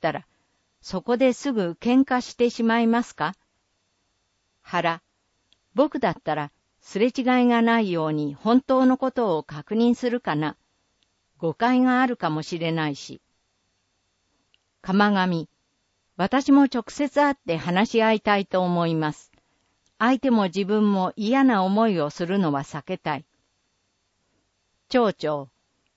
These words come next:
皆さんすごくしっかり考えていますね。その通りです。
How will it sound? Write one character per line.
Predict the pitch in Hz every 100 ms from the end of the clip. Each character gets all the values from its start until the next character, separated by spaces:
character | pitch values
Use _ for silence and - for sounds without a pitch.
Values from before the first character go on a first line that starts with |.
| _ _
皆 | 214 254 269
さ | - 180
ん | 165
す | 170 - 277
ご | 285
く | -
し | 180 -
っ | _
か | 277
り | 247
考 | - 226 247 254
え | 233
て | -
い | 151
ま | 156 170
す | - 147
ね。 | 143 - _ _ _ _ _
そ | - 165
の | 180 240
通 | 294 285
り | 202 151
で | 147
す。 | -